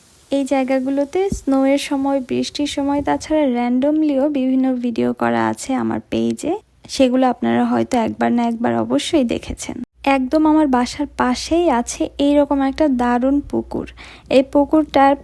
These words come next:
পাড়ে গরমকালে এসে দাঁড়ালেই মন প্রাণ জুড়িয়ে যায়, মনে পড়ে বাংলাদেশের পুকুরগুলোর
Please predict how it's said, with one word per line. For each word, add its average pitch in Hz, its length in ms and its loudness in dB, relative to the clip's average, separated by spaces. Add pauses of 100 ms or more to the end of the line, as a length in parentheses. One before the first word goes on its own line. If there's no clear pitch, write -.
পাড়ে 247 260 4 (200)
গরমকালে 269 600 4
এসে 277 140 2 (100)
দাঁড়ালেই 254 460 4 (160)
মন 254 180 6 (120)
প্রাণ 269 260 4
জুড়িয়ে - 380 0 (100)
যায়, - 180 -4 (440)
মনে 262 240 6 (100)
পড়ে 285 220 6 (200)
বাংলাদেশের 247 680 2
পুকুরগুলোর 233 580 0